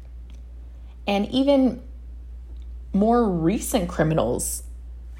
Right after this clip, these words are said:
of American, American history, like Jodi Arias. Girl is nuts, dude. She is nuts, all right? And then Chris Watts.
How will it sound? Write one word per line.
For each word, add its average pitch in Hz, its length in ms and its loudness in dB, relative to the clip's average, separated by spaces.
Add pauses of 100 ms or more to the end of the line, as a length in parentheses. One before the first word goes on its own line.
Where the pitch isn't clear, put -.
of 165 580 4 (680)
American, 160 840 4
American 165 400 2
history, 156 460 0
like 147 180 -2
Jodi 196 300 6
Arias. 240 600 6 (1300)
Girl 254 220 10
is 185 120 8
nuts, 185 680 6
dude. 131 360 0 (600)
She - 340 6
is 202 240 8 (200)
nuts, 170 800 6
all 170 100 4
right? 196 440 6 (640)
And 180 220 10
then 165 640 8 (2000)
Chris - 280 10
Watts. - 640 8